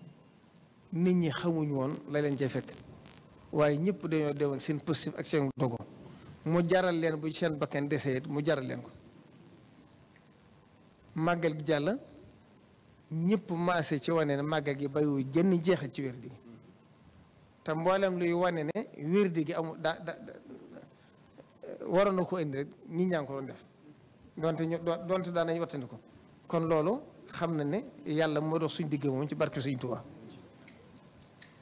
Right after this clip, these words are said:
Bisub xasida bu mujj bii, bi Cheikh Mouhamadou Mountakha santaane, nee na ñëpp jàng xasida, na mu ko bëgg, na mu ko diglee. Loola itam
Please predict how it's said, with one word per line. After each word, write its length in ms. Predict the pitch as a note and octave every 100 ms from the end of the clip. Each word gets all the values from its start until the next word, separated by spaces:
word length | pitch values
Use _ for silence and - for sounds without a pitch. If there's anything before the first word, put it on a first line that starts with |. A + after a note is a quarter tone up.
| - - -
Bisub 320 | D#3 F3+ G3 E3+
xasida 320 | F3+ E3 D3+
bu 140 | C#3
mujj 180 | C#3+ B2+
bii, 260 | B2 C#3 A2+ - - - - - - - - - - - -
bi 100 | D3+
Cheikh 240 | D3 F3 C#3+
Mouhamadou 380 | C#3+ C#3+ C#3
Mountakha 580 | C#3 C#3 C#3+ C#3 B2+ B2
santaane, 600 | A#2 D3 C3 C3 A#2+ C3+ F3 - - - - - - - -
nee 100 | C#3
na 80 | C#3
ñëpp 380 | C3+ E3+ E3+ D#3
jàng 200 | D3 C3+
xasida, 340 | C#3+ C3+ A#2 G#2 - - - - - - - - -
na 80 | D3+
mu 80 | E3
ko 100 | D#3+
bëgg, 220 | D3+ -
na 100 | D#3+
mu 60 | E3
ko 120 | E3
diglee. 340 | D#3 B2 A2+ - - - - - - - - - - -
Loola 320 | C#3 F3 F3+ E3
itam 340 | D#3+ F3